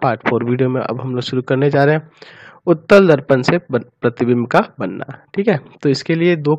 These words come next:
कंडीशन है, दोनों को देख लेते हैं। पहला है कि जब वस्तु अनंत पर स्थित हो। ठीक है, तो जब वस्तु अनंत पर स्थित होगा तो उसका प्रतिबिंब कैसे बनेगा, इसको देखते हैं।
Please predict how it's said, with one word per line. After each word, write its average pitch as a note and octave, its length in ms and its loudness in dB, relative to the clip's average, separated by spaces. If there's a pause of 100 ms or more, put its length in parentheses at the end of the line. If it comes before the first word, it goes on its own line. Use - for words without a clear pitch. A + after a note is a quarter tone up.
कंडीशन C#3 420 -2
है, E3 160 -4
दोनों C#3 240 -4
को D#3 180 -8
देख C#3+ 220 -12
लेते - 280 -14
हैं। A#2+ 80 -16
पहला D3 300 -2
है F3+ 140 -6
कि - 500 -10
जब D#3 240 4
वस्तु D#3+ 340 0
अनंत C#3 320 0
पर E3 180 2
स्थित - 340 -12
हो। - 100 -14 (440)
ठीक F#3+ 120 -2
है, G#3 120 2 (260)
तो A#2+ 100 -8
जब A#2+ 240 -6
वस्तु D3 260 -6
अनंत C3+ 320 -2
पर C#3+ 140 -2
स्थित D3+ 240 -8
होगा D#3 120 -2
तो D3+ 100 -8
उसका C#3+ 180 -8
प्रतिबिंब C#3 440 -4
कैसे B2+ 280 -2
बनेगा, B2+ 260 -4
इसको A#2+ 240 -6
देखते - 300 -12
हैं। A#2 80 -18